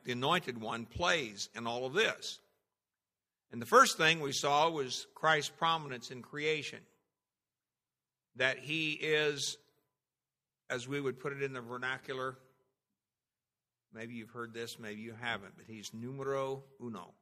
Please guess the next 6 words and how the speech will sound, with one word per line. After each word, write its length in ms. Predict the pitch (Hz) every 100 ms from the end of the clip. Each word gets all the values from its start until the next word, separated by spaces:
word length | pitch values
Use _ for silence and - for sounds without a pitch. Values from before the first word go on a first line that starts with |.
| _ _ _ _ _ _ _ _ _
number 180 | 104 113
one. 300 | 120 117 101 92 - _ _ _ _ _ _ _ _ -
There 140 | 117
is 180 | 123 131
no 260 | 131 131 131
other. 320 | 135 117 -